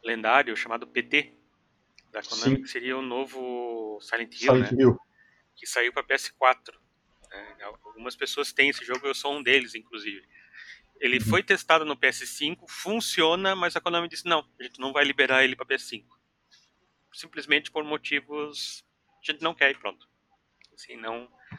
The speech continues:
Speaker 1: não é um motivo
Speaker 2: <laughs>
Speaker 1: técnico. Então, então tá bom.
Speaker 2: Aquela situação clássica, "Seria fácil pra nós, nós gosta-, vocês gostariam que a gente fizesse isso, mas a gente não vai fazer."
Speaker 1: Acho que esse
Speaker 2: Porque a
Speaker 1: momento ela
Speaker 2: gente não
Speaker 1: quer,
Speaker 2: quer.
Speaker 1: ela quer que se, que o pessoal esqueça que ele existe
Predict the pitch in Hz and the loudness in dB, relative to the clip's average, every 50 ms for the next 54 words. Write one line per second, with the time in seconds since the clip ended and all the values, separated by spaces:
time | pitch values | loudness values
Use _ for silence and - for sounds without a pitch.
0 | - _ _ _ 127 123 127 127 135 135 139 143 143 143 214 208 - - 226 - | -20 _ _ _ -6 -4 0 6 8 8 8 8 10 10 10 10 10 8 6 6
1 | - - - 117 - - - _ _ _ _ _ _ _ _ _ _ - - _ | 6 2 0 0 0 -2 -10 _ _ _ _ _ _ _ _ _ _ -20 -20 _
2 | _ _ _ _ _ - _ _ _ _ _ _ _ _ - - 110 104 107 117 | _ _ _ _ _ -20 _ _ _ _ _ _ _ _ -14 -12 -12 -12 -12 -18
3 | _ _ _ _ - 101 104 - 127 127 147 180 185 170 156 147 135 123 - - | _ _ _ _ -16 -16 -4 0 2 6 10 10 12 12 12 10 10 8 4 2
4 | - 147 127 - - 160 - - 135 120 - - - 113 - - 143 147 156 151 | 2 2 2 4 2 2 8 10 10 10 8 6 0 -2 0 4 6 6 6 8
5 | - 175 165 - - 175 - - 147 147 151 180 208 233 240 185 147 147 - - | 8 8 6 8 4 4 6 6 6 8 8 8 8 8 8 8 8 8 6 8
6 | - 139 151 - - 139 117 127 123 127 - 170 151 139 151 147 - - 143 139 | 6 4 2 4 2 4 4 4 4 4 4 4 4 4 2 4 6 6 6 8
7 | 143 190 240 247 247 214 180 175 180 - 156 143 165 170 165 - - 175 202 202 | 8 6 6 6 6 4 4 4 2 0 2 4 4 2 4 4 4 4 4 4
8 | - - 220 214 - - - _ _ _ _ 226 254 254 196 214 190 170 208 196 | 4 2 2 0 0 -6 -20 _ _ _ _ 4 6 8 8 8 8 8 6 6
9 | - - 170 160 160 175 180 160 147 151 147 - 160 135 107 101 92 92 - _ | 4 4 4 6 6 6 6 8 6 6 6 6 4 4 4 4 0 -2 -8 _
10 | _ _ _ _ - - - - - - 117 - - - - - 180 - - 170 | _ _ _ _ -20 -20 -20 -10 -6 -4 -4 -4 -4 -4 -2 -2 0 2 2 2
11 | 131 - 147 131 - 160 156 147 156 - - 104 - - - - - - - _ | 2 0 -2 -2 -2 -2 -4 -4 -4 -2 -2 -4 -4 -4 -12 -20 -20 -20 -20 _
12 | _ _ - 131 127 131 - - 139 135 131 139 139 135 123 - 147 143 - - | _ _ 2 2 2 2 4 4 4 4 6 4 2 0 -4 -6 -6 -6 -6 -8
13 | - - 143 147 - - - - - 139 - 143 147 156 - - - - 156 151 | -10 -10 -10 -10 -12 -16 -6 -4 -4 0 2 4 2 2 2 -4 0 4 4 4
14 | - - - 127 - 127 123 123 120 120 123 135 - - - 113 | 6 4 -2 -4 -4 -6 -6 -6 -8 -6 -6 -6 -8 -8 -12 -18